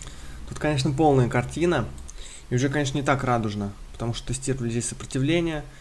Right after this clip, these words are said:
здесь поддержка, под неё провалились. Глобальная это манипуляция, чтобы выйти вверх, или это всё-таки тест?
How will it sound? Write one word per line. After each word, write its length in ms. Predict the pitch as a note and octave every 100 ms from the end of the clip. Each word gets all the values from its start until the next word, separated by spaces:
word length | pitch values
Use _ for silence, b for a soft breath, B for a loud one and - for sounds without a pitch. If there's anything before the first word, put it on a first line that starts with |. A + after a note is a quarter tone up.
| B B
здесь 180 | B2 B2
поддержка, 540 | - A#2+ C3+ D3+ C3+
под 220 | C3 A#2+ A#2
неё 180 | C3+
провалились. 720 | C3 B2+ A#2+ C3 E3 D#3 A2+ - - B B B -
Глобальная 480 | A#2+ B2 C#3 C3+
это 140 | C3 C3
манипуляция, 560 | C3 B2+ C#3 F#3 F#3+
чтобы 220 | C3 A#2 A2+
выйти 200 | A#2 A#2
вверх, 320 | A2+ G#2+ -
или 160 | A#2+
это 140 | B2 B2
всё-таки 420 | - A#2 B2+ B2
тест? 400 | C3 D3+ D#3+ -